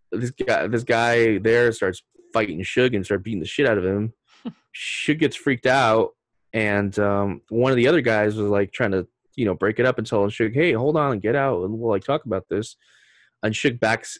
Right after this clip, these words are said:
Speaker 1: into, over him and, like, runs him over and kills him. Now, Suge said it, it was,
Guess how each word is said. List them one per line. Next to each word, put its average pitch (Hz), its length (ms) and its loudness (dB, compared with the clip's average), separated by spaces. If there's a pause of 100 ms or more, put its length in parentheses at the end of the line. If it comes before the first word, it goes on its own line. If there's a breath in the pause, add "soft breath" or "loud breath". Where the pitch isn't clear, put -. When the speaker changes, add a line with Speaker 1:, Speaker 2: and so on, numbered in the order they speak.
Speaker 1:
into, 101 400 2
over 110 300 0
him 95 140 0
and, 87 120 -4
like, 87 180 -4
runs 98 220 -2
him 95 60 -2
over 98 200 -2
and 90 100 -8
kills 95 200 -2
him. 90 160 -8 (1600 loud breath)
Now, 104 140 0
Suge 170 320 2
said 131 200 4
it, 95 200 4
it 104 60 4
was, 98 400 -2